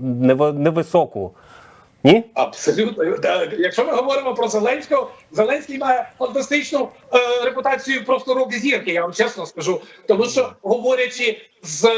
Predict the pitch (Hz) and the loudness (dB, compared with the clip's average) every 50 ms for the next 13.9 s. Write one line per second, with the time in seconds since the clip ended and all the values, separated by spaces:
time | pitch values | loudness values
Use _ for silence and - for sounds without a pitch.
0 | 220 220 220 214 - - 233 247 269 262 262 247 214 247 254 233 233 214 233 220 | 0 -2 -2 -4 -2 -2 0 0 0 -2 -4 -6 -8 -8 -4 -2 -2 0 0 0
1 | - 240 233 226 - 214 202 202 196 185 196 208 214 208 - 233 226 226 214 214 | 0 0 -2 0 -4 -6 -6 -6 -6 -4 -2 -2 -4 -2 0 0 0 0 0 -2
2 | 220 220 - 214 208 220 208 - 202 190 196 190 - 208 208 233 233 226 220 220 | -4 -6 -6 -2 -2 -2 -2 -2 -6 -10 -10 -8 -6 -4 -2 -2 -2 -2 -2 -2
3 | 208 196 185 - - _ - - - 202 196 190 185 156 - 208 202 202 196 196 | -2 -4 -4 -10 -16 _ -10 -2 0 0 0 0 -4 -8 -4 -4 -2 0 0 0
4 | 202 196 190 185 - _ _ - 185 180 214 202 185 240 233 - - 214 214 214 | -2 -2 -6 -8 -12 _ _ -8 2 2 2 2 2 -6 -6 -2 -2 -4 -4 -4
5 | - - 220 214 214 220 208 190 202 214 196 190 214 185 196 185 240 240 - 196 | 0 0 0 2 2 -4 -4 -2 0 0 -2 -2 -4 -6 -4 -4 -4 -4 -4 -4
6 | 190 185 180 165 151 - 147 135 131 - _ - - 170 190 285 190 180 180 185 | -2 -2 -2 -2 -2 -4 -8 -8 -10 -14 _ -6 0 0 2 2 0 -2 -4 -2
7 | 185 214 196 190 196 226 214 - - 135 127 - _ _ _ _ _ _ _ _ | -2 -2 -2 -2 -2 -4 -4 -4 -6 -10 -10 -12 _ _ _ _ _ _ _ _
8 | _ _ - 175 156 - 202 214 - 269 254 247 220 - 226 262 247 - 202 165 | _ _ -4 -2 2 2 2 4 4 0 -2 -2 -2 -2 -2 -2 -2 -2 -8 -6
9 | 156 175 160 180 226 302 - - - 269 233 208 190 - - - - - 202 220 | -4 -2 0 0 0 -2 -4 -6 -6 -6 -4 -6 -8 -12 -18 -10 0 2 2 2
10 | 214 - 247 208 - - _ _ _ _ - 196 254 254 269 254 214 - - 226 | 2 0 -2 -2 -2 -10 _ _ _ _ 0 0 2 2 0 -4 -6 -4 -4 -4
11 | 220 226 214 175 214 208 190 208 196 - - 214 185 185 190 202 254 277 - - | -2 -2 -4 -2 -2 -2 -2 -4 -6 -8 -8 -8 -4 -2 0 0 0 -2 -2 -8
12 | 240 214 _ - - - - 202 175 156 208 202 214 233 247 247 233 - - _ | -8 -8 _ -20 -14 -4 -4 -2 0 0 0 2 2 0 0 0 -4 -8 -14 _
13 | - 202 196 202 - 247 233 - - 226 208 196 196 233 247 226 214 202 | -4 -4 -4 -2 -2 -4 -4 -4 -4 -4 -4 0 0 0 0 0 -4 -6